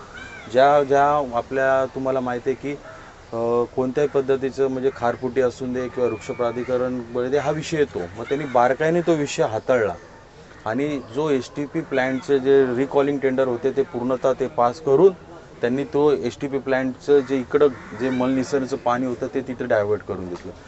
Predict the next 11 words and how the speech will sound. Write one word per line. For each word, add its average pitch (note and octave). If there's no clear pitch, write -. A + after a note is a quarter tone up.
ते D3
टेंडरही D3+
त्यांनीच D#3
काढलं D3+
एकवीस C#3
लाखाचं, G#2+
त्याची B2+
कोणाला D3
अजूनपर्यंत C#3
माहिती A2+
नसेल. B2